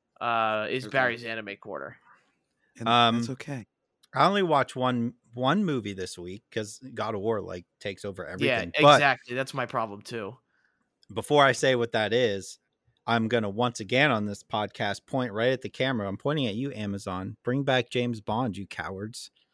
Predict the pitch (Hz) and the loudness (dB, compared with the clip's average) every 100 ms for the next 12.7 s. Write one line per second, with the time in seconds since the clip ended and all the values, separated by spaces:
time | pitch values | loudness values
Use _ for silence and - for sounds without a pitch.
0 | _ _ 139 123 113 123 117 113 - - | _ _ -2 -2 -2 -4 -4 -4 -8 -14
1 | 98 - 87 - - - - - 139 139 | -6 -4 -4 -6 -16 -20 -6 6 10 12
2 | 139 135 131 135 107 - 147 127 143 185 | 12 8 6 6 6 6 8 8 6 6
3 | 165 127 117 156 440 135 110 - - 98 | 8 6 4 0 2 2 2 0 -4 -2
4 | 92 110 160 _ _ _ 123 123 135 131 | -2 -6 -10 _ _ _ -4 -2 -2 0
5 | 220 170 - 92 76 101 _ _ _ _ | 0 -2 -4 -8 -10 -18 _ _ _ _
6 | _ _ _ _ _ _ _ _ 147 277 | _ _ _ _ _ _ _ _ 0 0
7 | 302 - 269 294 113 - _ _ _ _ | 0 0 0 2 0 -6 _ _ _ _
8 | - 101 _ _ _ _ _ _ _ 127 | -12 -12 _ _ _ _ _ _ _ -2
9 | 120 117 101 - 92 - 113 - _ _ | 0 0 -4 -8 -10 -6 -6 -8 _ _
10 | _ - - _ _ - - 143 156 156 | _ -20 -20 _ _ -10 0 2 2 2
11 | 143 135 - 135 123 123 120 117 113 107 | 2 0 -2 0 2 2 2 0 -2 -2
12 | 123 143 - 135 135 147 156 | -2 -4 -4 -2 0 -2 -8